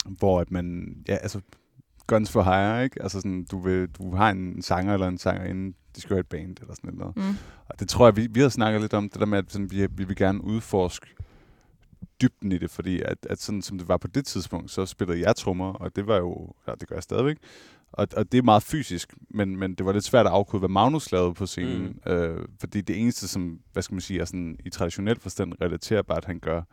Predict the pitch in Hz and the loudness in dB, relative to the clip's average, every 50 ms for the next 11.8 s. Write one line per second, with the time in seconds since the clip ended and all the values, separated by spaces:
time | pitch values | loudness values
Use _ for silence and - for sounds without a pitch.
0 | _ _ _ _ _ _ _ _ _ _ _ _ 104 95 92 90 92 90 90 92 | _ _ _ _ _ _ _ _ _ _ _ _ 4 4 4 4 2 0 0 0
1 | 90 - - - - 98 92 - 87 82 - - - _ _ _ 113 110 98 90 | 0 -2 -4 -6 -6 -6 -4 -4 -4 -6 -6 -10 -18 _ _ _ -12 -12 -10 -4
2 | 98 92 87 82 76 82 85 - - - - _ - 113 101 - 117 104 107 - | -4 -2 -2 -2 -6 -10 -14 -14 -16 -18 -20 _ -2 -2 4 4 4 4 8 8
3 | 123 113 104 78 95 104 - - 104 90 85 - _ _ _ _ - 101 90 90 | 8 8 10 8 6 6 6 4 2 0 0 -2 _ _ _ _ -2 0 0 0
4 | - 92 82 - - _ _ _ _ 208 208 208 - 107 98 87 - 90 87 85 | -2 -4 -4 -4 -10 _ _ _ _ -6 -4 -2 -2 -2 -2 0 2 0 0 0
5 | 95 95 - _ - 98 117 110 107 104 107 107 110 110 - - - 98 87 87 | -2 -8 -10 _ -2 0 2 2 4 4 4 8 8 6 6 4 -2 -8 -8 -8
6 | 85 - - _ _ _ - 208 208 196 196 185 247 240 226 208 220 208 220 202 | -10 -10 -12 _ _ _ -6 -6 -4 -4 -2 0 2 2 2 2 0 0 0 0
7 | 190 185 180 180 185 196 196 190 185 196 190 175 175 170 190 185 - - 170 160 | 0 2 2 2 2 2 2 0 0 -2 -2 -2 -2 -2 -4 -6 -4 -4 -6 -6
8 | - - - 180 170 - - - 196 - - 196 170 170 170 - - 185 185 - | -6 -4 -4 -4 -4 -4 -6 -6 -6 -6 -4 -4 -4 -4 -4 -2 -4 -6 -6 -6
9 | - 175 - - 170 - - 147 160 165 165 - - - - - - - - - | -10 -12 -8 -6 -8 -6 -6 -8 -8 -8 -10 -12 -14 -16 -18 -18 -18 -20 -6 -4
10 | 165 170 170 170 170 160 147 - - 175 - - 170 196 190 160 180 170 - 160 | -2 0 2 0 0 0 -2 -2 -4 -2 -2 -4 -8 -8 -8 -8 -10 -10 -8 -8
11 | 156 - 170 160 - 139 151 - - 175 156 151 - 190 175 | -8 -8 -8 -12 -10 -10 -10 -4 -4 -4 -4 -2 -2 -2 -2